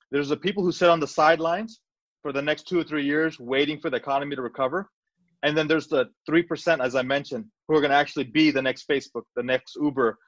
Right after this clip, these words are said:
the next, uh, whatever, uh, turn things around and really, uh, uh, set themselves up for early retirement if they choose to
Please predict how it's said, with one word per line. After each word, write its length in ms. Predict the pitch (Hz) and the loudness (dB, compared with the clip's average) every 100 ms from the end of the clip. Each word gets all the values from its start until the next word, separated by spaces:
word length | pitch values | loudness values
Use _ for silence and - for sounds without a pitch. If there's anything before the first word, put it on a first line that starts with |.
| _ _ | _ _
the 80 | 123 | 0
next, 380 | 131 139 - - | 2 2 0 -2
uh, 300 | 135 127 117 104 _ _ 113 | 4 4 4 0 _ _ 0
whatever, 580 | 139 151 165 120 107 _ _ _ - | 4 6 4 0 -6 _ _ _ -10
uh, 400 | 123 123 120 117 - _ _ - | -2 0 0 -2 -6 _ _ -14
turn 360 | - 180 165 | -4 -2 -2
things 200 | 170 156 | -4 -6
around 380 | 143 139 143 139 | -4 -2 -2 -2
and 160 | 131 127 | -6 -4
really, 400 | 160 160 147 - _ _ _ 131 | 0 0 0 -4 _ _ _ -2
uh, 240 | 127 113 - _ _ _ _ 123 | -2 -2 -8 _ _ _ _ -10
uh, 100 | 127 131 - | -10 -10 -10
set 220 | - 185 | -4 -2
themselves 380 | 175 139 175 170 | -2 -2 -4 -2
up 80 | 147 | -4
for 140 | 123 | -4
early 240 | - 147 160 | 0 0 2
retirement 460 | 156 160 156 160 143 | 0 0 2 2 -2
if 60 | |
they 100 | 135 | -8
choose 320 | - 170 160 | -6 -6 -6
to 240 | - 170 | -4 -4